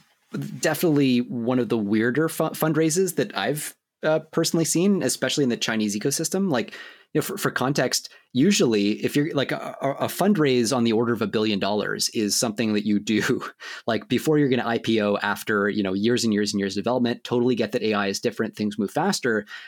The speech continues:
Um, but the other weird thing about this is when you raise on those valuations, you usually don't give away, in this case, like, more than a third of your company in a single fundraise.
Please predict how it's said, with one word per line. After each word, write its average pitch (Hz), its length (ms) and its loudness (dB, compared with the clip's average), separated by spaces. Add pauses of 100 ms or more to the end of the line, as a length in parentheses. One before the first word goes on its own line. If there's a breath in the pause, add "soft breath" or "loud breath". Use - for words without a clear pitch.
(180 loud breath)
Um, 113 320 0
but - 140 -2
the 185 80 4
other 320 140 4
weird 226 220 4
thing 165 140 4
about 120 260 0
this 113 200 0
is 113 320 2 (240 loud breath)
when 165 260 4
you 240 220 6
raise 127 640 2
on 127 160 2
those 131 180 2
valuations, 113 720 2
you 120 60 4
usually 190 440 2
don't 120 380 0 (420)
give 123 200 0
away, 110 420 2
in 107 180 0
this 110 160 0
case, 110 320 -2
like, 98 300 -4 (280 loud breath)
more 123 360 4
than 165 160 2
a 110 80 2
third 117 380 2
of 113 100 0
your 104 140 2
company 147 460 -2
in 110 80 0
a 98 40 2
single 110 360 0
fundraise. 143 600 -2